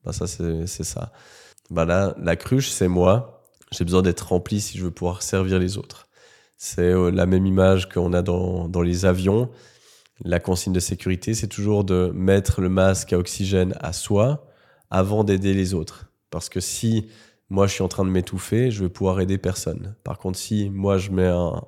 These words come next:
un masque à oxygène, je respire comme il faut, je peux aider ensuite toutes les personnes qu'il y a autour de moi.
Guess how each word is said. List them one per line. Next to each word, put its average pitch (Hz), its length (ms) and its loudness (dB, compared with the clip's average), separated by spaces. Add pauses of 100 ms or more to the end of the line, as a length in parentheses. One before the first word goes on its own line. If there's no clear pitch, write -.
(120)
un 92 120 0
masque 92 320 0
à - 20 0
oxygène, 104 480 -2
je 98 100 0
respire 90 400 -2
comme 92 180 -2
il 92 100 -2
faut, 120 260 -2 (380)
je - 140 -10
peux 117 260 0
aider 101 180 2
ensuite 95 400 -4
toutes - 180 -8
les 95 80 -2
personnes 98 340 -6
qu'il 98 180 -6
y - 20 2
a 95 60 2
autour 95 240 -2
de 82 80 -4
moi. - 240 -10